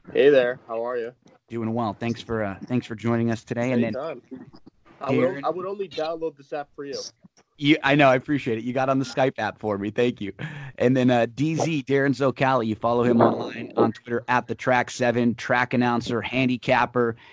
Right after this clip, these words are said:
Speaker 2: He was the main man at the Meadowlands, probably the, the best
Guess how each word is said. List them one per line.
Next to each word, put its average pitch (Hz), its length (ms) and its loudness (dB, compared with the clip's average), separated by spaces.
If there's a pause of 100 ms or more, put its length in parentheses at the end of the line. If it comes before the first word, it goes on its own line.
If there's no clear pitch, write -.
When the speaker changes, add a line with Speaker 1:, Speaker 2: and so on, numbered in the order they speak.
(120)
Speaker 2:
He 151 260 -2
was 131 580 4 (460)
the 123 160 4
main 139 420 8
man 131 380 4
at 123 100 -8
the 123 80 0
Meadowlands, 117 600 2
probably 135 460 0
the, 120 240 -12 (100)
the 120 180 0 (140)
best 135 260 2